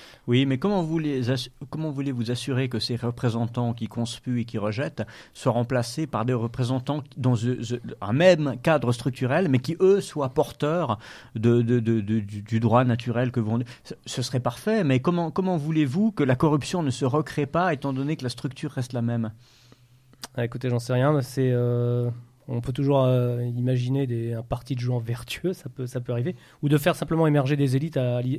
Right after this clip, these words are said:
Speaker 2: à l'occasion d'une crise. Il y a tout le temps des, des nouveaux leaders qui
Speaker 1: Oui,
Speaker 2: émergent,
Speaker 1: peut-être,
Speaker 2: ça,
Speaker 1: ouais.
Speaker 2: ça, ça peut arriver, hein.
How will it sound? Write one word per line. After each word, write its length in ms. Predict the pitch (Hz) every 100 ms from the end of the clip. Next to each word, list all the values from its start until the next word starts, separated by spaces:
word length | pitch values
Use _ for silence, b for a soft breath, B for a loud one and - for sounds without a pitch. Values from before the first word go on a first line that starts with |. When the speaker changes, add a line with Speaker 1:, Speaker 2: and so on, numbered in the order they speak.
| - B B B
Speaker 2:
à 60 |
l'occasion 340 | 139 143 139 135
d'une 180 | 131 127
crise. 280 | - 180
Il 20 | 135
y 20 |
a 40 |
tout 100 | 123
le 40 | 123
temps 140 | 135
des, 200 | 127 117
des 120 | 113
nouveaux 220 | 113 113 120
leaders 300 | 117 120 120
qui 120 | 147
Speaker 1:
Oui, 80 | 151
Speaker 2:
émergent, 300 | 147 143 120
Speaker 1:
peut-être, 160 | 110
Speaker 2:
ça, 120 | 110
Speaker 1:
ouais. 60 | 117
Speaker 2:
ça, 100 | -
ça 120 | 123
peut 120 | 123
arriver, 220 | 143 175
hein. 120 | 151